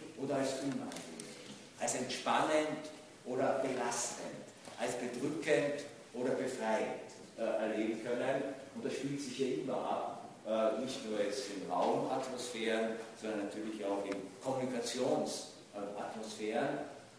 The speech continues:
äh, weshalb es natürlich auch ein Unterschied ist, um noch einmal auf den Handy-Klingelton zurückzukommen, äh, es auch ein Unterschied ist, ob man mit einem Menschen nur praktisch am Telefon, äh, kommuniziert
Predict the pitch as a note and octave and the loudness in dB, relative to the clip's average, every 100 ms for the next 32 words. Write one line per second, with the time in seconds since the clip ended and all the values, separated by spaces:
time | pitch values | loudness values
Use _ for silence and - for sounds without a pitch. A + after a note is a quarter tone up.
0 | - A#2+ A#2 B2 B2+ C3 - C3+ C3 B2 | 0 2 4 2 0 0 0 0 0 0
1 | B2 B2+ - - A2 G#2+ G#2 B2 - A2+ | 0 -2 -4 -6 -6 -6 -4 -2 -2 -2
2 | A2 A#2 A2 G#2+ - - G#3 A#2+ - - | -2 -2 0 -2 -2 -4 -4 -2 -2 -4
3 | - - A#2+ A#2+ G#2 G#2+ G#2 G#2 G#2 G#2 | -8 -8 -4 -4 -4 -2 0 0 -2 -4
4 | A2+ - A#2+ A#2 A#2+ B2 - - - - | -6 -8 -4 -2 -2 -2 -4 -8 -16 -16
5 | - A#2 A#2 - B2 A#2 A#2 A#2 A#2+ - | -6 -2 0 0 -2 -2 -2 -4 -4 -4
6 | C3 B2+ C#3 C3+ - - - - - A2+ | -4 -2 0 -2 -4 -10 -16 -16 -6 -2
7 | B2 A#2 - A2+ A2+ G#2+ A2 - - A#3+ | 0 0 0 -2 -2 -2 -2 -2 -4 -4
8 | A#3+ - - - A#2 B2+ B2+ A#2 - - | -6 -8 -10 -8 -2 4 6 8 6 2
9 | - - A2+ A2+ A#2 A2 A2 G2+ G#2 G2+ | -4 0 2 2 0 -4 -4 -2 -2 0
10 | G2+ - - - - C3 B2+ B2+ B2+ C3 | 2 2 0 -4 -4 -2 0 0 0 0
11 | - - C3+ D#3+ - | -2 -2 2 2 2